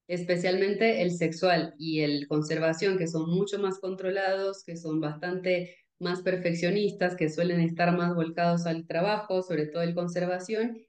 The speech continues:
y en el uno también encontramos esta rigidez, este enfoque hacia el deber ser, que lo comparten el uno, que lo puede compartir el tres conservación, que lo comparte el seis,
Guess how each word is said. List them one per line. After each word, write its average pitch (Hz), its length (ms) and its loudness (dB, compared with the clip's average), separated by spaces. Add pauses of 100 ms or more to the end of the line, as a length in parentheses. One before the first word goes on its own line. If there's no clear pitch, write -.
(240)
y 185 100 -4
en 180 80 0
el 185 160 0
uno 220 160 2
también 196 280 4
encontramos 170 600 0
esta 175 200 -2
rigidez, 196 720 0
este 170 260 -2
enfoque 165 340 -2
hacia 170 160 -2
el 160 80 0
deber 165 340 2
ser, 196 520 -2
que 175 100 -6
lo 165 120 -4
comparten 165 540 -2
el 175 160 2
uno, 175 400 2
que 165 60 -2
lo 151 160 -2
puede 165 180 -8
compartir 170 440 -4
el 160 120 -10
tres 160 160 -10
conservación, 165 840 -4
que 165 120 -4
lo 156 100 -4
comparte 160 460 -8
el 170 80 -6
seis, 196 520 -6